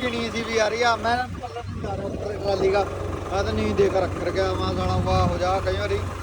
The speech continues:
ਮੈਂ ਚਲੀ ਜਾਣ ਦੇ ਕੰਮ ਨੂੰ। ਪਰ ਅੱਜ ਦੇਖੀਏ ਨਾ, ਅੱਜ ਉਸਕੀ ਲੋੜ ਆ ਹਵਾ ਵਾਲੇ ਕੀ। ਸਾਲਾ ਹਵਾ ਵਾਲੇ ਨਹੀਂ ਮਿਲਨੇ ਕਾ। ਜੋ ਕੁਦਰਤੀ ਬਾਤ ਹੁਆ ਭਾਈ,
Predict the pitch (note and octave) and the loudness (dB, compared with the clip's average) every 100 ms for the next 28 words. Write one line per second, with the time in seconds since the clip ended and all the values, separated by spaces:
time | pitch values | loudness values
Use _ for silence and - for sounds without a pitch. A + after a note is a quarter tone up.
0 | - - - - F3+ G3+ F#3 F3+ F3+ E3+ | -8 -6 -6 -4 -4 -2 0 2 0 0
1 | D#3+ D3 D3+ - - - - - - - | 0 0 0 0 -2 0 0 0 0 2
2 | G#3 A3+ A3+ A#3+ A#3 A#3+ C4 C#4 C4+ B3 | 6 6 6 6 6 6 6 6 6 2
3 | - B3 A#3+ A3 G3 G3 G3+ G3 F#3+ F#3 | 4 6 8 8 8 8 8 8 6 4
4 | F#3 F3 - - - - - A#3+ A#3 A3+ | 2 2 0 0 0 2 4 4 6 6
5 | A#3 B3 B3 B3 A3+ F3+ D#3+ D3+ C#3+ D3+ | 8 10 10 6 4 0 0 0 0 0
6 | B2+ - - - A3+ A#3+ G#3 A3+ A#3 A3+ | 0 -2 -2 0 0 0 2 2 2 8
7 | A3 G#3+ F#3+ G3+ D#3+ F3+ | 8 8 4 0 2 2